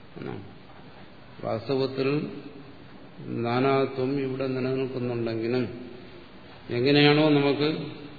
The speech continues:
അത് അനുഭവപ്പെടുന്നത്, ആ നാനാത്വത്തിന്റെ രീതിയിൽ അയാൾക്ക് അനുഭവപ്പെടുന്നില്ല. മറിച്ച് ആത്മഭാവേന പരമാർത്ഥ രൂപേണ, ആത്മഭാവത്തിൽ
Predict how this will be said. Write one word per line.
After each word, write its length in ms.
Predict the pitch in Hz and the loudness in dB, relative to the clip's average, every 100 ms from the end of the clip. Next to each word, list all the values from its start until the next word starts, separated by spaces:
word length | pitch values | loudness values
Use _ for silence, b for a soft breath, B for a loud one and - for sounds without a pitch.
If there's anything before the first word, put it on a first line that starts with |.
| - | -4
അത് 120 | 139 | 2
അനുഭവപ്പെടുന്നത്, 840 | 139 143 151 151 147 139 139 127 113 - - - - - - - - - - - - - - - | 6 8 8 6 4 6 4 4 0 -4 -12 -14 -16 -18 -20 -20 -20 -20 -20 -20 -20 -20 -14 -6
ആ 100 | 127 131 | 0 0
നാനാത്വത്തിന്റെ 1040 | 131 135 143 156 151 165 156 160 156 151 | 2 6 8 6 6 2 4 6 6 6
രീതിയിൽ 480 | 143 147 143 156 156 | 6 4 6 4 4
അയാൾക്ക് 400 | 135 131 123 123 113 - - - - - | 4 4 0 -4 -8 -12 -16 -18 -12 0
അനുഭവപ്പെടുന്നില്ല. 600 | 123 123 123 120 117 117 | 2 2 2 2 2 0
മറിച്ച് 520 | 117 120 131 131 151 - - - - - - - | 0 2 2 0 -2 -2 -6 -14 -16 -18 -18 -6
ആത്മഭാവേന 920 | 110 120 123 127 113 120 120 123 127 143 131 | 0 0 2 0 2 2 4 4 4 0 -2
പരമാർത്ഥ 520 | 120 117 127 127 120 123 | -2 0 2 2 0 -4
രൂപേണ, 480 | 117 117 117 117 135 - - - - - - - - - - - - | -2 -4 -4 -6 -6 -8 -12 -16 -18 -18 -18 -18 -20 -20 -20 -20 -12
ആത്മഭാവത്തിൽ 920 | 117 123 135 131 110 120 120 117 113 | -6 -4 -2 -2 0 2 2 0 -2